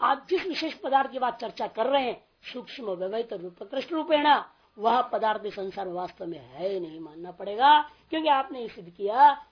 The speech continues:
न प्रत्यक्ष, न अनुमान, न आगम से उसका ग्रहण होता है, इसलिए वस्तु ही नहीं है,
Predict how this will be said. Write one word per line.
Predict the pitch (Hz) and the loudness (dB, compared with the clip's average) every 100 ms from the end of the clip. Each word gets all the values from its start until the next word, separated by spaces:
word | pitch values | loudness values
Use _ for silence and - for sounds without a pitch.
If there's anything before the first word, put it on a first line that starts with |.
| - | -10
न | 220 | -10
प्रत्यक्ष, | 220 175 - 202 - 175 165 _ _ | -10 -14 -14 -14 -10 -12 -12 _ _
न | 202 233 | -6 -2
अनुमान, | 220 190 180 175 165 - _ 214 | -2 -4 -6 -8 -8 -12 _ -16
न | |
आगम | - 196 190 247 | -6 -4 -4 -6
से | 226 196 | -8 -12
उसका | 180 | -12
ग्रहण | 170 160 | -12 -16
होता | 139 156 _ _ _ _ | -18 -20 _ _ _ _
है, | _ _ _ _ _ _ _ _ _ 202 | _ _ _ _ _ _ _ _ _ -12
इसलिए | 185 175 | -8 -8
वस्तु | 170 - 175 | -8 -12 -10
ही | 202 285 | -8 -6
नहीं | 240 185 185 | -6 -6 -8
है, | 151 156 156 143 | -10 -16 -20 -20